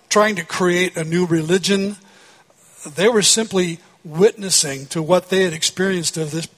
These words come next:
man Jesus that had called them into a close relationship, this rabbi who was making such a difference in Israel. On one occasion recorded in the book of Acts, two of the apostles were commanded by the Jewish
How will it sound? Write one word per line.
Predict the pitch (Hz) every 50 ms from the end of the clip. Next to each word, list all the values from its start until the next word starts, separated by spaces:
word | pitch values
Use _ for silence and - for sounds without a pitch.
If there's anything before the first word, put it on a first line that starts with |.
| _ _ -
man | 156 156 175 180 175 175 170 165 156
Jesus | 120 117 131 170 190 208 208 180 139 107 104 113 - - - - - - _ _ _ _ _ _ _ _
that | - 165 165
had | 170 170 156
called | - - 185 190 202 196
them | 185 196 190
into | 185 180 170 165 160
a | 165
close | - - 185 180 180 - -
relationship, | 180 170 170 175 175 175 - 135 127 - 135 - -
this | 156 156 147 -
rabbi | 147 143 160 165 170 175 180 - 131 123 110 107 113 - - - - - - - -
who | - 185
was | 180 190 180 151
making | 165 165 175 175 - 160 151 143
such | - - 175 165 -
a | 143
difference | 131 123 165 170 165 - 131 120 - - - - - - - - _ _ _ _
in | - 160 170 165
Israel. | 165 170 170 165 - 147 127 120 117 117 117
On | - 156 160
one | 190 214 214
occasion | 190 - - 190 190 190 160 175 170
recorded | 160 151 - 202 190 185 180 165
in | 170 156
the | 156
book | 131 170 160 -
of | 139 -
Acts, | 160 165 170 151 147 - - - - - - - - - _ _ _ _ _
two | - - 262 269
of | 254 185
the | 185 160
apostles | 143 - - 165 143 147 147 - - 156 139 147
were | 160 160
commanded | - - 175 170 175 190 214 202 185 165
by | 160 170 165 151
the | 156 151
Jewish | 135 - 175 202 202 190 185 180 - -